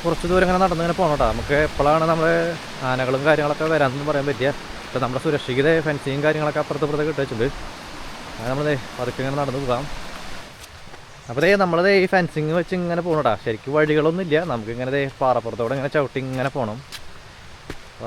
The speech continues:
അങ്ങനെ കാണുന്നതൊക്കെ ഇപ്പുറത്ത് ദേ ഹാങ്ങിങ് ഫെൻസിങ് ആണ് കാണുന്നത് കേട്ടോ. അപ്പൊ ഇത് കണ്ടമാനം ഇട്ടിട്ടുണ്ട്. അപ്പൊ നമുക്ക് അറിഞ്ഞു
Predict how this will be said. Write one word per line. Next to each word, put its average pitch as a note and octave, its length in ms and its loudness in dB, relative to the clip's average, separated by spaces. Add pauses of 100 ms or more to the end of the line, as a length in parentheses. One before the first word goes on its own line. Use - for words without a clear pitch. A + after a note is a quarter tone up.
അങ്ങനെ A#2+ 200 -4 (280)
കാണുന്നതൊക്കെ B2 480 -2
ഇപ്പുറത്ത് B2+ 360 -6
ദേ C3 60 2 (120)
ഹാങ്ങിങ് A#2+ 440 0 (100)
ഫെൻസിങ് C3+ 340 -4
ആണ് C#3+ 120 -2
കാണുന്നത് A2+ 280 -2
കേട്ടോ. G2 140 -8 (760)
അപ്പൊ - 140 -8
ഇത് C3+ 140 -2
കണ്ടമാനം D#3 500 0
ഇട്ടിട്ടുണ്ട്. D3 280 -2 (640)
അപ്പൊ A#2 160 -12
നമുക്ക് A2+ 240 0
അറിഞ്ഞു C3+ 200 0